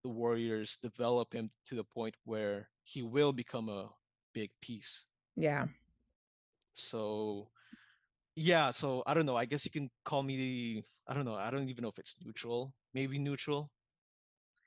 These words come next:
Speaker 1: Like, if, if you had to ask me if w-,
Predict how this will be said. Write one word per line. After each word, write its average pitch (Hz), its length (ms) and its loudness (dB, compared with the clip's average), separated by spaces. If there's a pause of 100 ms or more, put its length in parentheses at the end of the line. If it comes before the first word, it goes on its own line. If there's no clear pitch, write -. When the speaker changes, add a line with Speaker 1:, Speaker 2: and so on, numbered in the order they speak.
(380)
Speaker 1:
Like, 117 360 2 (800)
if, - 220 0
if 185 180 -2
you 175 60 4
had 190 220 6
to - 120 -6
ask 131 300 -2
me 139 220 -4
if - 400 -2 (600)
w-, 127 260 -10